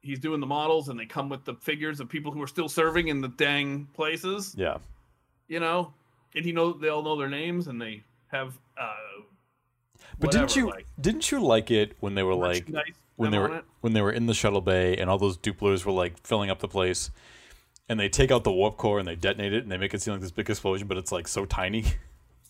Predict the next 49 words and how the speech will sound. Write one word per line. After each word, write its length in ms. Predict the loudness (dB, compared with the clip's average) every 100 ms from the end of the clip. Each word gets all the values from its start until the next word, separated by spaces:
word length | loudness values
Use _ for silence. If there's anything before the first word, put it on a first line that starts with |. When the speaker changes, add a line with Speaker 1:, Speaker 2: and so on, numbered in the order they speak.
| _
Speaker 2:
<laughs> 720 | _ _ _ _ _ _ 0
Speaker 1:
A 80 | 2
little 260 | 4 2
bit, 260 | 2 -2 -2
yeah. 140 | -2 0
Speaker 2:
Yeah. 180 | -2 -6 _ _ _ _ _
Speaker 1:
It 40 | -8
was 120 | 0
okay, 340 | 0 2 -2
'cause 180 | 2 2
I 120 | 4 2
thought, 200 | 2 2
at 80 | 0
first, 200 | -6 -16
<laughs> 100 | -10
you 100 | -2
know, 60 | 0
they're 80 | 0
gonna 160 | 0
kill 400 | -2 -2 -2 0
all 140 | 0 -2
the 100 | -4
duplers. 560 | -6 -4 0 -2 -4 -4
Speaker 2:
<laughs> 100 | 2
Right. 340 | 2 0 -6 -20 _ _ _ _
Speaker 1:
That 140 | 0
was 120 | 2
my 140 | 2 0
first 320 | 4 2 2
thought. 340 | 0 0 -4 -8
Speaker 2:
Right. 240 | -8 -8 -14 _ -20 -20 -20 -2
So 380 | 6 6 6 0 _
we've 160 | 0 2
spent 180 | 4
a 40 | 6
Speaker 1:
But 20 |
they 60 | 6
Speaker 2:
lot 80 |
of 60 | 4
Speaker 1:
were, 40 |
Speaker 2:
time 160 | 0 -2
on 80 | -2
that. 200 | -4 -6 -6
But 120 | -2
Speaker 1:
they 60 |
Speaker 2:
yeah. 100 | 2
Speaker 1:
were 40 | 2
gonna, 120 | 4
like, 200 | 4 4